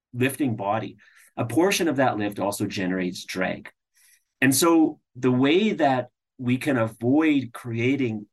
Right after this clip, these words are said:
so-called lift-induced drag is by making the wingspan or making the aspect ratio of the ring, wing,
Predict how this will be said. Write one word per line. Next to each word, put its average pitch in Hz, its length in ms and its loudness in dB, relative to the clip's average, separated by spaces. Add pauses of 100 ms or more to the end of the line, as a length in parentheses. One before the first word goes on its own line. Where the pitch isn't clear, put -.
(380)
so-called 123 500 -2
lift-induced 110 1200 -2
drag 110 600 -4 (480)
is 135 140 2
by 135 240 2
making 175 420 -2
the 147 120 -2
wingspan 117 760 -2
or 95 100 -6
making 131 380 0
the 123 220 -2
aspect 135 580 -4
ratio 98 640 -4
of 95 180 -10
the 95 140 -8
ring, 101 340 -6
wing, 95 440 -6